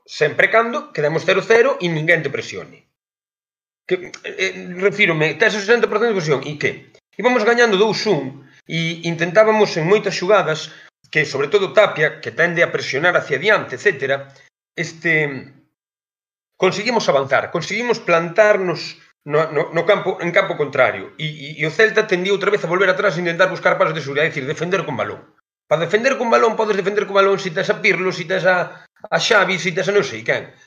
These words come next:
Pero non sei se o Celta hoxe en día, con Tapia, Beltrán, Aidúa Núñez, eh, eh, eh,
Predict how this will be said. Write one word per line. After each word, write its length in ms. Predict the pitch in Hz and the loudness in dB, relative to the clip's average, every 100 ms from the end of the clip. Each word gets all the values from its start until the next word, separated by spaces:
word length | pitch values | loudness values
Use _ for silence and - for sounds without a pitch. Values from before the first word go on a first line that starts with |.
| - | -4
Pero 160 | 143 | -2
non 160 | 156 233 | 0 -2
sei 160 | - 214 | 0 -2
se 160 | 180 | -2
o 60 | 160 | 0
Celta 260 | 175 151 | 0 0
hoxe 160 | 151 170 | -4 -4
en 60 | 185 | -4
día, 160 | 175 | -4
con 220 | - 143 135 | -4 -2 0
Tapia, 260 | - 139 | 0 0
Beltrán, 320 | 139 147 180 | -2 2 2
Aidúa 320 | 135 143 180 185 | 2 0 0 0
Núñez, 400 | 196 185 180 - - _ _ _ | 0 -2 -4 -6 -20 _ _ _
eh, 240 | - 139 143 | -2 2 2
eh, 240 | 147 151 | 0 -4
eh, 160 | - | -6